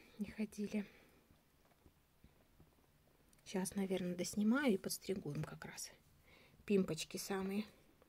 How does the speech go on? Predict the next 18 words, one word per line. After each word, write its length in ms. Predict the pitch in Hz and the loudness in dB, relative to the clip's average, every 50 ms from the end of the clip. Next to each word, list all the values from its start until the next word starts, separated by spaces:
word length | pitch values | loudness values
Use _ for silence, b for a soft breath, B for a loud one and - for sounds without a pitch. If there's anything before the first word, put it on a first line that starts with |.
| _ _ - - - - - - - - - - - - - - - _ _ - | _ _ -20 -20 -20 -20 -20 -20 -20 -20 -20 -20 -20 -20 -20 -20 -20 _ _ -4
Ну 160 | - 320 349 381 | 2 6 6 6
что, 360 | - - - - 240 208 214 | 6 6 6 8 8 8 8
что 260 | - - - 254 226 | 6 4 4 4 4
ты, 160 | - - 196 | 4 4 4
на 160 | 202 226 262 | 6 8 10
ручки, 320 | 294 440 494 - - - - | 10 10 10 8 4 -4 -6
что 200 | - - 220 196 | -4 -2 0 0
ли, 120 | 185 185 | 0 -2
хочешь, 440 | 160 - - 175 175 - - - - | -6 -8 -8 -10 -10 -10 -12 -16 -14
Кэти? 420 | - - 226 196 - - - - - - b b b b b b b b b - | -6 -4 -4 -4 -4 -8 -18 -18 -20 -20 b b b b b b b b b -6
Ты 100 | 359 359 | -4 -2
на 160 | 359 359 370 | 0 2 4
рученьки 460 | 415 539 - - 523 403 349 - - | 4 4 8 10 10 10 10 8 2
ко 160 | - - 269 | 0 2 4
мне 200 | 262 240 240 247 | 4 6 4 4
хочешь, 460 | 240 - 233 220 214 - 208 202 b b b b b b - | 4 4 4 4 4 4 0 0 b b b b b b -6
кисонька 500 | - - 233 226 - 196 180 180 - - | -2 -2 0 2 2 0 0 -2 -4 -8
моя? 320 | 170 175 175 170 175 180 | -8 -6 -8 -8 -10 -12